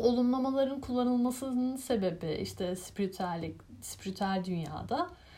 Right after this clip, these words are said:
bir sebebi bu aslında, inanç kalıplarını değiştirmek. Mesela geçen gün bir arkadaşımla buluştum. Hmm, arabaya bindiğimde dedim ki, "Çok güzel olmuşsun bugün, saçını mı değiştirdin?" Gerçekten de çok beğendim.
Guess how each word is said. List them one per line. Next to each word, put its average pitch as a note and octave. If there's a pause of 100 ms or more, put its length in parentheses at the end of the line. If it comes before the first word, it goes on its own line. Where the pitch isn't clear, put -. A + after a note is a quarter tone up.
(240)
bir D4
sebebi C#4
bu C#4+
aslında, G3+
inanç G#3+
kalıplarını F#3+
değiştirmek. D3 (2000)
Mesela A#3
geçen C#4+
gün C#4+ (640)
bir -
arkadaşımla B3
buluştum. F3 (640)
Hmm, G#3
arabaya B3+
bindiğimde G#3
dedim D4
ki, G#3
"Çok D4
güzel G3+
olmuşsun E3
bugün, F#3
saçını A#3
mı B3
değiştirdin?" E3+
Gerçekten B3+
de C4+
çok C4
beğendim. E3+